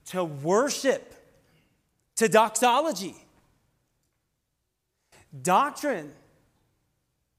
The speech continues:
shouldn't lead to puffed up pride. It shouldn't lead me to start feeling like,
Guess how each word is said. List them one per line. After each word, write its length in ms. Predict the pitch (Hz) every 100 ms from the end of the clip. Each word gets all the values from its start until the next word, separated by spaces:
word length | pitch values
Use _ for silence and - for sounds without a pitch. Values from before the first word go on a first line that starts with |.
| _ _ _ _
shouldn't 640 | - - - 247 277 269 180
lead 640 | 196 233 233 170 147 151 - _ _ _ _ _ _ _ _ -
to 220 | 214 185 -
puffed 480 | - 214 226 - -
up 340 | 202 - -
pride. 380 | - 170 160 117 - _ _ _ _ _ _ _ _ _ _ _ _ _
It 100 | 196
shouldn't 380 | - 262 240 202 - _ _ _
lead 340 | 165 220 247 214
me 300 | 220 226 220
to 140 | 185
start 440 | - 208 170 - -
feeling 380 | 202 202 185
like, 340 | 160 151 147